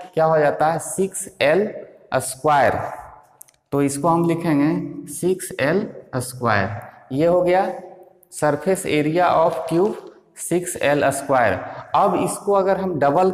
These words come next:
कर देते हैं तो इसका surface area कितना हो जाएगा?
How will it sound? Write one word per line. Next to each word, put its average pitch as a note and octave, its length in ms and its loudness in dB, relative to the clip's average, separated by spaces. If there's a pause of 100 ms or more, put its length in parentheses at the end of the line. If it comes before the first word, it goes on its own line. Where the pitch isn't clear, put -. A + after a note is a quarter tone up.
कर B2+ 140 2
देते A#2+ 280 -2 (120)
हैं A2 160 -2 (720)
तो G#3 680 0
इसका E3+ 400 0 (520)
surface E3 560 0
area D#3 300 4
कितना C#3+ 320 0
हो C3+ 160 2
जाएगा? A#2 340 2